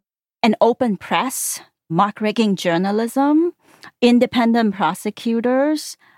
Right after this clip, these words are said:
Elections definitely played a key role as well. There were electoral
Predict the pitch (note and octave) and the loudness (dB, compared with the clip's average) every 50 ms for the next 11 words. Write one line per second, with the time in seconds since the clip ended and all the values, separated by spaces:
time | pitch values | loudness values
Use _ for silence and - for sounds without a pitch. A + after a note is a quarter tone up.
0 | _ - A3 G#3 G3 G3+ A3 C4 C4+ - - - F4+ D4 A#3+ G3+ - - - F#3 | _ -2 0 2 4 4 4 2 0 -2 -6 -2 2 2 2 2 0 -2 -4 -4
1 | F#3+ - A3+ G#3 - G3 F#3+ F3+ - - F#3+ F3+ F3+ E3+ E3 - - - F3+ E3+ | -2 0 -2 -2 0 0 -2 -4 -4 -4 -4 -2 -2 -2 -4 -6 -6 -6 -4 -2
2 | D#3+ E3 D3+ D#3 F3 F#3 F#3 E3+ - - - F3 E3+ E3 F3 F#3+ A3 A3+ F3 F#3+ | 0 0 0 2 2 0 0 -2 -4 -6 -2 0 2 2 2 0 -2 -2 -2 -2
3 | F3 D#3+ E3 E3 D#3 - - F#3+ F3 E3+ - _ - - F#3 F3+ F#3 F3+ F#3 F3+ | -2 -2 -2 -2 -4 -2 -2 -2 -2 -4 -4 _ -12 -4 -2 -2 0 2 2 2
4 | F3 F3 F3 F3 | 2 2 0 0